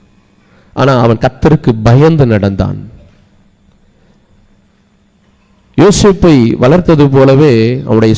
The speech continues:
சகோதரர்களையும் அவனுடைய தகப்பனார் வளர்த்திருப்பார். ஆனா அவங்க கிட்ட இல்லாத ஒரு ஸ்பெஷல் யோசேப்பினிடத்துல இருந்தது, கர்த்தருக்கு பயப்படுகிறதான ஒரு பயம். கர்த்தர் யோசேப்போடு இருந்தார்.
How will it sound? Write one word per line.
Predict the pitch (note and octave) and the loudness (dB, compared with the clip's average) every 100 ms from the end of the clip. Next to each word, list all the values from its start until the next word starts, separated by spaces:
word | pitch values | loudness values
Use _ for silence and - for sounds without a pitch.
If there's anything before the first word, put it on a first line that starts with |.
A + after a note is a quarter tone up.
| - | 0
சகோதரர்களையும் | C#3 G3 G3 E3 C#3+ C3 C3 C#3 B2 A2+ | 2 4 4 2 2 2 2 0 -2 -4
அவனுடைய | - G#2+ G#2+ | -4 -2 -2
தகப்பனார் | A2+ B2+ - A#2 G2+ | -2 -2 -2 -2 -2
வளர்த்திருப்பார். | G2+ A2 G2 F#2+ G#2 G2+ - - - _ _ _ _ _ _ - | -2 -2 -4 -6 -6 -8 -10 -14 -20 _ _ _ _ _ _ -6
ஆனா | C3+ C#3 A2+ - - | -2 0 -2 -4 -2
அவங்க | B2 D#3 D3+ D3 | 0 0 0 -2
கிட்ட | E3 D#3+ G3 | -2 -2 0
இல்லாத | D3 E3 F#3 G3+ E3+ | 2 2 2 2 2
ஒரு | C3+ | 0
ஸ்பெஷல் | - - C3 - C3 | -2 -2 -2 -2 -2
யோசேப்பினிடத்துல | A2 C3 C3+ D3 C3+ A#2+ A2 A2 | 0 0 0 -2 -2 -2 -2 -2
இருந்தது, | A2 A#2 B2 A2 G#2+ F#2+ F#2 - - - | 0 0 0 0 0 -2 -6 -14 -20 -8
கர்த்தருக்கு | A2+ - B2 A#2+ - F#2+ | -8 -4 -2 -2 -2 -2
பயப்படுகிறதான | A2+ A2 A2 G#2 G2 F#2+ G#2 | -2 -2 0 0 0 -2 -2
ஒரு | G2+ F#2 | -2 -2
பயம். | F#2+ G2+ G#2+ G2 F#2+ - - _ _ _ _ _ _ _ _ _ _ _ _ _ _ _ _ _ _ _ _ _ _ _ | -2 0 -2 -4 -14 -20 -20 _ _ _ _ _ _ _ _ _ _ _ _ _ _ _ _ _ _ _ _ _ _ _
கர்த்தர் | - A2+ - B2 | -10 -8 -4 -2
யோசேப்போடு | A2 C#3 - D3 D#3 E3+ D#3+ | 0 0 0 -2 0 0 2
இருந்தார். | B2+ A#2 A2+ G#2 | 0 0 0 -2